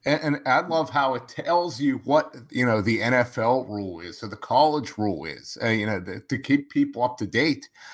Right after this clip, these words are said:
Uh, I, I think this, this we-, uh, this webpage is, is laid out so perfectly. It's my homepage currently.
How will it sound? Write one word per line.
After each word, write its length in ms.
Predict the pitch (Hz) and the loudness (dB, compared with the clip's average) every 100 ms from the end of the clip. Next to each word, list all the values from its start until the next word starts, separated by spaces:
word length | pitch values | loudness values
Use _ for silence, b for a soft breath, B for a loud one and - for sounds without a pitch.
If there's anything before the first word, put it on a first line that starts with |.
| B | B
Uh, 280 | 98 107 98 - | 0 2 0 0
I, 160 | 110 127 - | -2 0 2
I 120 | 139 | 2
think 280 | - 143 147 | 2 -2 0
this, 240 | 151 - | -2 -2
this 420 | 113 135 196 - - _ - _ | -2 -2 -2 -6 -16 _ -20 _
we-, 200 | 113 147 160 | 0 2 2
uh, 120 | 151 151 - | 0 -2 -2
this 240 | 185 - | -2 0
webpage 600 | 202 233 - 220 196 - | 0 0 0 0 0 0
is, 140 | 135 135 | -6 -6
is 240 | 127 107 | -10 -8
laid 240 | 120 131 117 | -4 -2 2
out 260 | 110 110 | 2 0
so 160 | - 117 | 2 0
perfectly. 540 | 117 101 98 - 104 | 2 -2 -4 -6 -4
It's 120 | 113 131 | -4 0
my 140 | 117 | 2
homepage 720 | 107 202 196 - 127 113 - | 4 2 0 -2 -4 -4 -4
currently. 500 | 139 143 - 107 | 0 0 0 -6